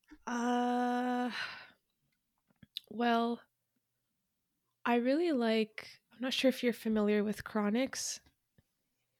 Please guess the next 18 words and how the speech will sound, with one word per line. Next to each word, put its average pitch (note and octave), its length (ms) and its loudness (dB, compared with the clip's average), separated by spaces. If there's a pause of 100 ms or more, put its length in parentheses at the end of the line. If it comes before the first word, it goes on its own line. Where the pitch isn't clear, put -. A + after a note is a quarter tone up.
reggae A3 280 -2
artist. A3+ 580 -4 (1080)
Um, G3+ 400 2
I A3 140 0
like G#3+ 260 2
his G#3+ 600 2 (720)
music G#3 320 2
video G#3 280 4
for G#3 220 -4
the G3+ 100 0
song G3 360 2
Likes. F#3+ 640 -2 (1040)
And, G3 760 0 (680)
um, F#3+ 760 -4 (1900)
what's - 160 -14
the C#4+ 140 -6
other G#3 200 -4
song G3+ 460 -8